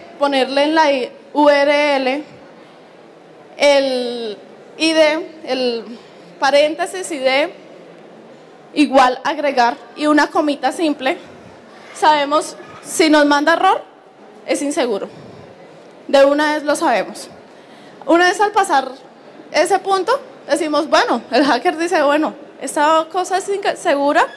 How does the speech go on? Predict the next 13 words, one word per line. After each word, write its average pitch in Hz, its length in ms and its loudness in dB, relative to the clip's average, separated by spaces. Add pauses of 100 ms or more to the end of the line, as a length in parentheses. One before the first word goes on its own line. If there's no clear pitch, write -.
(280)
miremos 262 440 0
qué 302 120 -2
tiene, 254 380 -2 (220)
qué 285 100 0
podemos 294 440 0
sacar 277 360 -4
de 226 60 -2
ahí, 240 260 0
qué 247 80 -10
podemos 277 360 -4
sacar 277 260 -6
de 220 80 -8
provecho". 247 420 -2